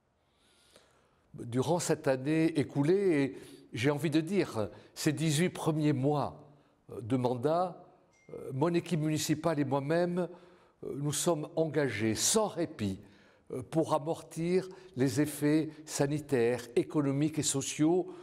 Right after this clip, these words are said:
de cette crise et pour accompagner Bordeaux sur la nouvelle trajectoire des transitions écologiques et sociales indispensables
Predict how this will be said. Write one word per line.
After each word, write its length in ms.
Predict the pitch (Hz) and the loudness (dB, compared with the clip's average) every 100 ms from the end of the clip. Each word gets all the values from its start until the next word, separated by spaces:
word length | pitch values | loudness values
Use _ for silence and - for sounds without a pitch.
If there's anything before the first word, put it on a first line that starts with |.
| - | -8
de 80 | - | -2
cette 320 | 135 160 151 | 0 0 0
crise 340 | 147 - 127 131 | -2 0 2 4
et 80 | 185 | 2
pour 320 | - 190 165 | 0 -4 -2
accompagner 720 | 160 151 113 117 95 95 90 - _ _ - | -4 -6 -2 -2 0 -4 -4 -18 _ _ -2
Bordeaux 580 | 120 - 98 98 113 - - - - - | -2 -2 -2 -2 -2 -8 -20 -20 -20 -10
sur 260 | - 143 | -2 0
la 100 | 131 | 2
nouvelle 320 | 120 123 123 131 | 0 0 -2 -2
trajectoire 920 | - 120 123 - 147 156 175 175 - - - | -2 -2 -4 -2 0 2 0 -2 -10 -20 -6
des 80 | 120 | -4
transitions 800 | 123 139 120 131 - 147 156 165 - | 0 0 0 -2 -2 0 0 0 0
écologiques 640 | 156 156 147 143 - 170 | -2 2 2 2 0 -2
et 40 | 202 | -2
sociales 600 | - 143 - 190 190 185 - - - _ _ - | 0 -2 0 0 2 -2 -10 -18 -20 _ _ -4
indispensables 1000 | 143 139 147 - 117 - 104 85 85 | 0 0 0 -2 -2 0 0 -2 -4